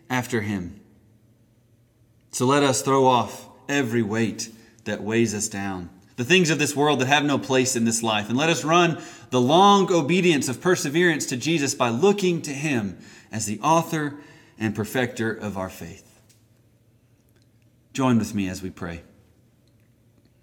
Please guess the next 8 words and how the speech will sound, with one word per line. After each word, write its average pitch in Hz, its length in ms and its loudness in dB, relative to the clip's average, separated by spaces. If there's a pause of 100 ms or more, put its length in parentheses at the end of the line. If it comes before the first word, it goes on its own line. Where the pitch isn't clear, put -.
(2250)
Father, 120 260 2
we 127 120 4
pray 127 300 2
that 110 200 -4
you 127 60 2
would 113 120 0
give 127 200 2
us - 460 -2